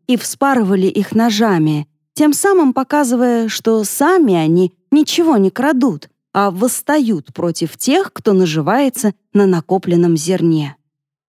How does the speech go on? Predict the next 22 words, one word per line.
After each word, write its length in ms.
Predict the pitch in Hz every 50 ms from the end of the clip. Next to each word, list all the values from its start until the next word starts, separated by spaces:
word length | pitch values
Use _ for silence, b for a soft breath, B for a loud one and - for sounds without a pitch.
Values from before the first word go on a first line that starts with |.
| _ _ _ _ _
Под 200 | _ 240 214 185
ногами 420 | 190 208 220 202 220 247 247 240 233
прохожих 680 | - - 240 240 226 - - 311 339 269 233 180 156 - _
хрустел 540 | 190 196 185 - - - 240 247 247 240
рис, 440 | 226 190 190 170 151 151 - - - _ _ _ _ _ _ _ _ _
а 140 | - 190 190
в 100 | 185 -
котелках 720 | _ 196 196 - - 196 190 175 - 214 202 196 175 - -
у 40 |
бедняков 720 | 175 165 156 175 151 175 175 170 - - 254 262 269 - - _ _ _ _
по-прежнему 840 | 208 190 - - 226 254 320 330 285 247 233 202 185 170 160 147
было 360 | 143 147 180 185 170 165 160
пусто. 640 | 151 - - 165 156 147 - - - - 165 156 160 - _ _ _ _ _ _ _ _ _ _ _ _ _ _
За 160 | - 208 277 311
несколько 540 | 311 339 311 - - 277 254 - - 277
дней 380 | 262 208 247 277 339 370 359 339
в 80 | 247 220
Эдо 440 | 220 214 180 214 277 277 269 254
разгромили 840 | 226 202 180 165 165 196 202 196 196 214 240 247 240 214 202 196 - _ _ _ _ -
несколько 560 | 247 302 302 - - - 254 226 - 202 202
сотен 560 | - - - 208 214 202 - - 196 190 185
лавок. 540 | 180 180 175 170 160 147 151 147 - -